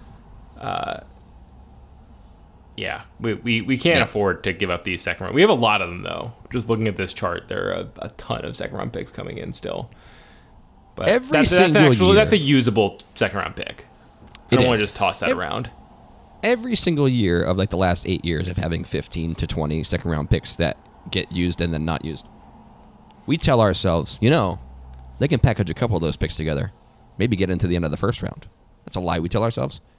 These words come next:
Speaker 2: However, if you're the th-, number thirty-one overall pick, you can probably package up something, get into the first round.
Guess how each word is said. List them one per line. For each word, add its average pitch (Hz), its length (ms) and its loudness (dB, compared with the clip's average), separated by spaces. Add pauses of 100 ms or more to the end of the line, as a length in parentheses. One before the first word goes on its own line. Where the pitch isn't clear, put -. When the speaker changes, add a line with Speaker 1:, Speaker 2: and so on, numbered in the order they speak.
(160)
Speaker 2:
However, 147 380 4 (560)
if - 80 -14
you're 262 80 0
the 202 60 2
th-, - 100 -8
number 160 180 2
thirty-one 156 460 4
overall 151 340 4
pick, - 300 4 (420)
you 254 60 -8
can - 100 -8
probably 226 220 -2
package - 300 -2
up - 100 -6
something, 151 240 -6
get 143 140 -8
into 160 80 -4
the 160 100 -2
first 170 160 -2
round. - 240 -6